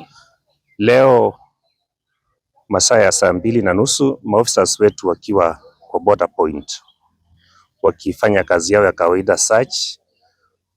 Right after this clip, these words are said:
walipata, kupata gari la,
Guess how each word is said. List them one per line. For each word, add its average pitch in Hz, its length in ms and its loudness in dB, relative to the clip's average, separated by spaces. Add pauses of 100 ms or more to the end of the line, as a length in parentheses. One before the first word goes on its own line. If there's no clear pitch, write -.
walipata, 98 760 0 (300)
kupata - 380 -2
gari 101 320 2
la, 87 480 0